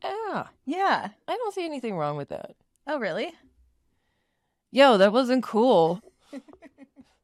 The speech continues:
Speaker 1: You coulda, like, said a lot, you know, and then be like, "So do you really feel that way?"
Speaker 2: True. I guess, like, maybe
Speaker 1: So then the wives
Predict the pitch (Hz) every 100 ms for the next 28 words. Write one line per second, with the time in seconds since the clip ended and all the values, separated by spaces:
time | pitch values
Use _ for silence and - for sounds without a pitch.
0 | _ _ _ _ _ _ _ _ _ _
1 | - _ _ _ 226 214 247 220 220 202
2 | 170 - _ _ _ _ _ _ _ -
3 | 190 170 160 156 151 202 - 196 196 220
4 | 196 143 156 202 190 185 185 175 160 -
5 | _ _ _ _ _ - - 185 202 196
6 | 196 165 180 208 220 233 294 311 370 359
7 | _ _ _ _ _ _ _ _ _ -
8 | 165 - 214 _ _ _ _ _ _ -
9 | 302 415 - 311 240 220 - _ _ _
10 | _ _ 208 247 247 226 247 269 233 185
11 | 160 151 214 330